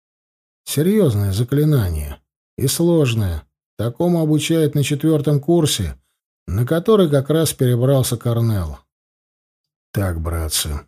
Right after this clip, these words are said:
вот такая нехорошая ситуация сложилась», — сказал я. «Срыв активизации наших с Эрли источников и паралич были делом не случайным.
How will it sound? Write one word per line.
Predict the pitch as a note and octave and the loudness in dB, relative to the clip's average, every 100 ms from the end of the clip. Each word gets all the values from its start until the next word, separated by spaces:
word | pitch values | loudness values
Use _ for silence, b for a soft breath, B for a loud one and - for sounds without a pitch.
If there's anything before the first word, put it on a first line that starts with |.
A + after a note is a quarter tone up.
| _ _ _ _ _ - | _ _ _ _ _ -10
вот | F2+ E3 F3+ - | -2 -2 -2 -2
такая | G3+ G3+ D#3 E3+ | 0 2 2 4
нехорошая | F3 C3+ C#3+ D3 C#3 C#3 B2+ | 2 2 2 2 2 2 2
ситуация | C3+ B2 C#3 C#3+ B2+ A#2 G#2 | 0 2 2 2 0 -2 -2
сложилась», — | A2 A2 G2+ G2 E2+ D#2+ - _ - | -2 -2 -2 -2 -4 -6 -8 _ -16
сказал | - G2 F#2 A2+ A2+ | -8 -6 -2 -2 0
я. | A2 G#2 E2 C2+ _ _ _ _ _ _ _ _ | 0 -2 -4 -8 _ _ _ _ _ _ _ _
«Срыв | - B2+ D3 E3+ - _ _ G#2 | -4 0 4 2 0 _ _ -6
активизации | G#2+ C#3 C#3 D3 C#3+ E3+ D#3 D3 | -4 0 2 4 2 0 2 2
наших | D3 D#3 C#3+ C#3+ B2 | 2 2 2 0 -2
с | - | 0
Эрли | D#3 D3 C#3+ C#3 D3+ | 2 2 2 0 -2
источников | C3 - F3 F3 A2 F2+ E2 D#2+ | -4 0 0 0 -2 -4 -4 -4
и | A2+ | -2
паралич | C#3 C#3+ D#3 F#3 E3+ A#2+ | 2 2 4 4 2 2
были | D3+ F#3+ F#3 | 4 4 4
делом | D#3+ F3+ F#3+ F3+ | 4 4 6 6
не | F3 | 4
случайным. | D3+ E3+ E3 - E3+ C3+ F#2 D2 C2 | 4 2 2 2 2 2 0 -4 -12